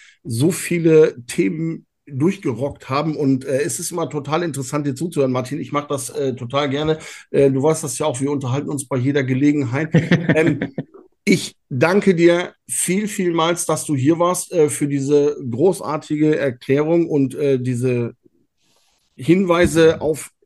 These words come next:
Speaker 1: die, auf die Branche. Und ich kann mir nur wünschen, dass sich die Leute das auch tatsächlich zu Herzen nehmen und einfach mal über ihr eigenes Unternehmertum nachdenken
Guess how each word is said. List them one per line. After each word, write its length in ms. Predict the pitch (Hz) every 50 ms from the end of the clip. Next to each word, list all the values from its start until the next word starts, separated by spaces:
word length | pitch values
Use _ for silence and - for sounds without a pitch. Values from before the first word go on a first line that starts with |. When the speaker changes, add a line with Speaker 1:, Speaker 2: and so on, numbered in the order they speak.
| - - _ _ _ _ _ _ -
Speaker 1:
die, 640 | 127 123 - _ - 139 135 135 131 135 135 - _ -
auf 160 | 135 123 -
die 100 | 143 131
Branche. 540 | 107 110 123 165 190 202 170 180 196 208 202 - - - _ -
Und 260 | 143 143 143 143 -
ich 220 | 139 120 - -
kann 220 | - - 156 160 170
mir 100 | 160 156
nur 260 | 151 147 147 147 135
wünschen, 440 | 143 175 202 202 - - 165 151 127
dass 240 | 147 147 147 - -
sich 200 | 147 143 143 -
die 120 | - 143
Leute 300 | - 139 151 160 160 139
das 180 | 147 139 - -
auch 140 | - 123
tatsächlich 460 | - - 123 123 147 147 - 147 127 -
zu 120 | - 120
Herzen 340 | 113 131 135 135 - - 139
nehmen 220 | 143 147 143 139 - - -
und 100 | 139 143
einfach 340 | - 139 147 135 151 131 127
mal 320 | 131 127 131 131 139 135 -
über 200 | 131 123 135 110
ihr 200 | 123 - - -
eigenes 320 | 147 160 160 160 151 -
Unternehmertum 760 | 131 151 127 - 131 131 139 135 135 127 120 - 131 127 120
nachdenken 640 | 117 135 147 147 - - 147 143 147 - 143 -